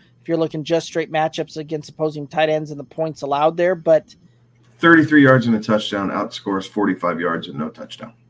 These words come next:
Speaker 1: This is very true. I mean, shoot, even at that point, five yards and a touchdown still outscores, you know, forty-five and, and no T D. So, um, yeah, I,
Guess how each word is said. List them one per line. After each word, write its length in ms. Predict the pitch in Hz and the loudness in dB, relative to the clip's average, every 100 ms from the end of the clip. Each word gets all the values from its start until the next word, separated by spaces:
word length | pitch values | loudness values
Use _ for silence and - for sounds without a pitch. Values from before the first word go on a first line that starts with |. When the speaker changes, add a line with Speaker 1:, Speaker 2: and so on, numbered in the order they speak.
| _ _ _ _ - - _ | _ _ _ _ -20 -20 _
Speaker 1:
This 100 | - | -20
is 80 | - | -10
very 240 | 143 156 147 | -2 0 0
true. 380 | - 156 131 - _ _ - | -4 -4 -6 -12 _ _ -6
I 140 | 180 180 | -4 -2
mean, 120 | 135 _ _ _ _ | -6 _ _ _ _
shoot, 460 | - 175 196 - - | -6 -2 -2 -4 -10
even 180 | 170 170 | -6 -4
at 120 | 156 | 2
that 200 | 170 190 | 4 4
point, 340 | - 165 139 - | 2 -4 -4 -6
five 260 | 165 175 165 | 0 2 2
yards 260 | 160 147 143 | 0 -2 -6
and 80 | |
a 40 | 135 | -8
touchdown 600 | 151 143 - 147 131 127 _ | -6 -6 -6 -6 -8 -12 _
still 160 | 170 | 0
outscores, 640 | 151 135 - 147 131 - _ _ | 0 0 -6 -6 -6 -14 _ _
you 100 | 170 | -10
know, 60 | 147 | -10
forty-five 600 | - 165 139 151 143 127 | -4 -4 -2 -2 -2 -4
and, 180 | 127 123 - | -12 -16 -12
and 120 | 143 | -6
no 140 | 143 | -6
T 180 | 135 135 | -8 -16
D. 240 | 117 107 _ _ _ _ _ | -16 -20 _ _ _ _ _
So, 340 | 143 135 123 - _ _ _ _ _ _ | -10 -8 -8 -14 _ _ _ _ _ _
um, 640 | 160 151 151 147 147 135 123 _ _ | 0 2 2 2 -2 -6 -14 _ _
yeah, 300 | 160 165 151 - - | -2 0 0 -4 0
I, 380 | 185 185 143 | 2 2 -4